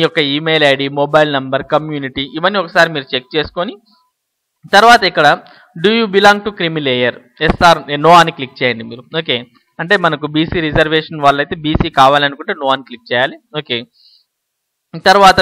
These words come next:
మిగిలినవి అంటే ఫిజికల్ హ్యాండిక్యాప్, తర్వాత ఆంధ్రప్రదేశ్ స్టేట్ ఎస్ అని క్లిక్ చేయాలి మీరు లోకల్ అంటే. ఓకే, తర్వాత వైట్ కార్డు ఉందా అంటే ఎస్ అని క్లిక్ చేయాలి. Are you ఆంధ్రప్రదేశ్ స్టేట్ గవర్నమెంట్ ఎంప్లాయ్ అంటే మనం ఎంప్లాయ్ కాదు కాబట్టి no అనేది క్లిక్ చేసుకోవాలి.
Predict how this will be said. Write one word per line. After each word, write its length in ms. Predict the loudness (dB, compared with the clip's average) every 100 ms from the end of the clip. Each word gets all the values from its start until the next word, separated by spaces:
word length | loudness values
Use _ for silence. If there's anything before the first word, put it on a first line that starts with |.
| -2
మిగిలినవి 440 | -4 -2 -2 -6 -12 _ _ _ -6
అంటే 140 | -6 -6
ఫిజికల్ 320 | -10 -2 -2 0
హ్యాండిక్యాప్, 560 | -2 -4 0 0 0 -6 _ -2
తర్వాత 280 | 0 2 2 2
ఆంధ్రప్రదేశ్ 420 | 0 -4 -4 -4
స్టేట్ 260 | -4 -4 -4 -2 -2
ఎస్ 160 | -2 -6
అని 120 | -12 -12
క్లిక్ 180 | -16 -6
చేయాలి 220 | -2 -2 -2
మీరు 120 | -6 -2
లోకల్ 300 | -2 0 0
అంటే. 240 | 0 -2 -8 -10 -10 -6
ఓకే, 180 | -4 -6 -8 _ _ _ 4
తర్వాత 260 | 4 4 4
వైట్ 200 | 4 2 2
కార్డు 220 | 2 2
ఉందా 180 | 0 0 0
అంటే 140 | -2 -2
ఎస్ 180 | -2 -2
అని 100 | -6 -8
క్లిక్ 200 | -10 0
చేయాలి. 260 | 2 2 -4 _ _ 2 4
Are 80 | 6
you 80 | 6 4
ఆంధ్రప్రదేశ్ 480 | 4 -2 -2 -4 -2
స్టేట్ 240 | 0 0 4
గవర్నమెంట్ 400 | 2 2 -6 -6 -6
ఎంప్లాయ్ 340 | -4 2 2 2
అంటే 160 | -2 -4 -2
మనం 160 | -4 -6 -12 -6 -6
ఎంప్లాయ్ 260 | -2 -2 2
కాదు 140 | 0 0 -2
కాబట్టి 260 | -4 -10 -4
no 80 | -2 -2
అనేది 200 | -4 -10
క్లిక్ 220 | -18 _ -18
చేసుకోవాలి. 440 | -16 -12 -12